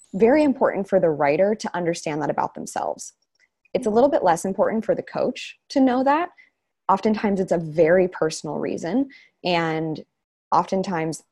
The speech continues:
the writer isn't even comfortable sharing it with their coach at such an early stage. But the writer needs to be clear on it, because it will often be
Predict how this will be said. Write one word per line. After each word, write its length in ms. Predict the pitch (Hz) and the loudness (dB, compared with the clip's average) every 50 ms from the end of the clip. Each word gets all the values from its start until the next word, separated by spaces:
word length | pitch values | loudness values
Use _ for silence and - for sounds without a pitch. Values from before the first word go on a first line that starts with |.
| _ _ - | _ _ -4
the 140 | - 180 | -2 2
writer 280 | 170 170 160 165 165 165 | 4 4 4 4 4 2
isn't 500 | - - 160 151 165 156 151 139 - - - - | 2 0 -4 -4 -4 -4 -4 -6 -8 -8 -4 -2
even 200 | 208 196 196 196 | 0 0 0 -2
comfortable 420 | - - 165 165 - 165 143 - | -4 -6 -8 -6 -6 -4 -4 -4
sharing 440 | - - - 190 190 202 190 170 156 | -4 -2 -2 -2 0 0 -2 -4 -4
it 140 | 139 - - | -4 -4 -2
with 220 | 170 202 220 - | 0 -2 0 0
their 140 | - 170 151 | 0 0 0
coach 300 | - - 156 131 143 - | -2 -2 -4 -4 -2 -4
at 100 | - - | -6 -6
such 160 | - 160 - | -6 -6 -6
an 100 | - 143 | -6 -6
early 300 | - - 151 139 - - | -6 -6 -6 -6 -8 -8
stage. 480 | 185 - - - 240 185 - - - - _ _ _ _ _ _ _ _ _ - | -10 -6 -2 -2 -2 0 -2 -6 -8 -12 _ _ _ _ _ _ _ _ _ -8
But 360 | 170 165 208 196 185 - - _ - | -2 2 2 2 2 0 -4 _ -8
the 120 | - 196 180 | -4 -4 -4
writer 320 | - - 190 269 269 247 | -4 -4 -2 0 2 2
needs 400 | 233 214 208 208 214 202 202 - | 4 4 4 2 0 0 -2 -4
to 80 | - 180 | -6 -6
be 120 | 190 185 | -6 -6
clear 380 | 175 - - - 170 165 165 - | -6 -8 -6 0 2 2 2 2
on 220 | - - - - | 0 -4 -6 -8
it, 160 | 202 - - - - - _ _ _ - | -8 -10 -12 -16 -20 -20 _ _ _ -4
because 360 | 196 - - 208 175 175 170 | -4 0 2 4 4 4 4
it 80 | 156 | 4
will 120 | 165 196 - | 4 4 2
often 420 | - 185 190 190 - 220 202 196 | 2 0 -2 -2 -2 -2 -2 0
be 400 | 170 180 175 170 165 165 165 - | -2 -2 -2 -2 -2 -2 -2 -4